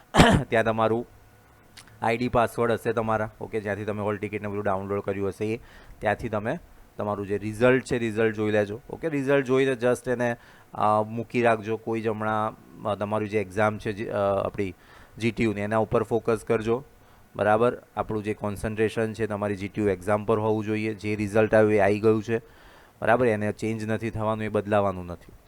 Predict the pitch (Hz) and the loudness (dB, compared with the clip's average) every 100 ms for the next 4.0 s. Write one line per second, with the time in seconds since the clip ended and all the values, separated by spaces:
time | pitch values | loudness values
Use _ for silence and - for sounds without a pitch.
0 | - - 101 101 - 117 110 123 127 117 | -16 -8 -4 -4 -2 -4 -2 -4 -4 -8
1 | 104 101 - 120 107 - 110 120 - 101 | -6 -6 -6 -6 -4 0 0 0 -6 -10
2 | 104 104 104 101 104 98 95 113 117 127 | -6 -4 -4 -4 -6 -6 -2 -2 0 -4
3 | 120 110 123 113 127 117 117 - 123 135 | -2 0 0 0 -2 0 0 2 2 2